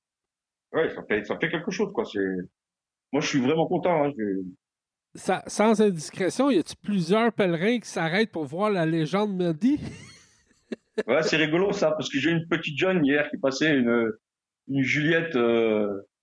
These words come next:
Speaker 1: elle a dix-neuf ans, elle a arrêté, là. Elle a fait le puits, euh, Lozère. Et, euh, elle me dit, euh, « C'est vous, Mehdi ? » Je dis, « Ouais. » Euh, « Mais, il paraît que vous êtes une légende. » <laughs> Mais des fois, il y en a qui viennent,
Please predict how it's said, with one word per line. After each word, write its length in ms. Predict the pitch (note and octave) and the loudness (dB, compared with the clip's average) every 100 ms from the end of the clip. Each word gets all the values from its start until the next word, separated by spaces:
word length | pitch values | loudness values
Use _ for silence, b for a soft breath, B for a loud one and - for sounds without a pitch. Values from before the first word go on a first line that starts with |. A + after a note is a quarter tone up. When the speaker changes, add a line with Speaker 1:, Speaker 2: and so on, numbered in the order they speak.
| _ _ | _ _
Speaker 1:
elle 160 | A2+ B2 | -2 0
a 40 | |
dix-neuf 320 | C#3 D3 D#3+ E3 | -2 0 2 4
ans, 140 | E3 | 4
elle 60 | B2 | 4
a 20 | |
arrêté, 320 | B2 B2+ C#3+ | 2 2 2
là. 240 | A2+ - - _ | 0 -2 -12 _
Elle 100 | A2+ | -2
a 140 | A#2 - | -2 0
fait 100 | C3+ | 0
le 340 | B2 B2 B2+ | 2 2 -2
puits, 260 | B2+ D3+ C#3+ | -2 0 2
euh, 460 | B2 A#2+ A2+ G#2 | 2 2 2 2
Lozère. 400 | G#2+ A#2 D#3 D#3+ - _ _ _ _ _ _ _ _ _ | 0 0 0 0 -4 _ _ _ _ _ _ _ _ _
Et, 140 | A2+ A2+ | 0 2
euh, 420 | A#2 A2+ A2 A#2 | 4 4 4 4
elle 120 | B2 | 4
me 100 | B2+ | 2
dit, 160 | B2+ D#3+ | 0 0
euh, « 580 | C#3+ A#2 A2 G#2 F#2+ - _ _ _ | 2 2 2 2 -2 -8 _ _ _
C'est 140 | - C3 | -4 0
vous, 140 | E3+ | 2
Mehdi ? » 240 | F3+ D3+ G3 G3 D3 | 2 2 0 0 -4
Je 60 | G#2+ | -2
dis, « 60 | |
Ouais. » 220 | G#2+ E3 E3 - _ A#2 | -2 0 -6 -16 _ -8
Euh, « 180 | A#2 G#2+ A2+ | -6 -8 -6
Mais, 160 | G#2+ G#2 G2+ G2+ F#2+ - _ F#2+ | 0 0 0 -2 -4 -10 _ -4
il 40 | |
paraît 220 | B2 D#3+ | -2 0
que 60 | C#3+ | -2
vous 40 | |
êtes 140 | - C3 | -4 0
une 100 | B2+ | 2
légende. » 380 | B2+ C#3 C#3 - - _ _ _ - | 2 2 0 -4 -14 _ _ _ -10
<laughs> 1300 | - - A5 G#5+ _ _ _ _ _ B3+ B3 - - | -10 -10 -18 -20 _ _ _ _ _ -12 -12 -14 -4
Mais 100 | C#3 | -2
des 120 | E3+ | 0
fois, 180 | - G3 | 0 2
il 80 | F#3 | 2
y 20 | |
en 40 | |
a 60 | F3 | 0
qui 140 | - | 0
viennent, 220 | D#3+ G3 | 0 0